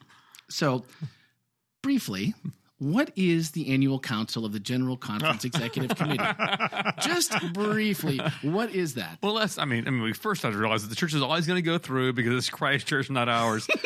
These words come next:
Speaker 2: Uh, the,
Speaker 1: He's
Speaker 2: the
Speaker 1: spoiling.
Speaker 2: global body of Christ.
Speaker 1: Spoiler alert.
Speaker 2: Spoiler alert. Um, every year, the leadership of our unions around the world come together at the General Conference for a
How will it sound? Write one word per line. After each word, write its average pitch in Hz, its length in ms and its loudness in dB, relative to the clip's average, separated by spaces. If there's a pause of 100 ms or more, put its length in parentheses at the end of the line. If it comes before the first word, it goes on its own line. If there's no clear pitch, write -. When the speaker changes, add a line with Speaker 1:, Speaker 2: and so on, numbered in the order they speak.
(200)
Speaker 2:
Uh, - 80 2
the, 277 320 2
Speaker 1:
He's 247 220 0
Speaker 2:
the 135 140 -2
Speaker 1:
spoiling. 240 180 0
Speaker 2:
global 190 320 2
body 165 320 2
of 143 80 -2
Christ. 113 280 -2 (140)
Speaker 1:
Spoiler 160 440 0
alert. 131 180 0
Speaker 2:
Spoiler 147 240 0
alert. 127 280 0 (440)
Um, 170 260 -4 (680)
every 170 360 2
year, 131 680 4 (120)
the 113 160 -6
leadership 113 680 2
of 98 220 -2
our 101 300 2
unions 127 500 0
around 113 180 0
the 107 60 0
world 107 400 0
come 113 180 -2
together 110 560 0
at 104 160 -6
the - 80 -8
General 107 240 -4
Conference - 460 -6
for 107 360 -2
a 104 100 -4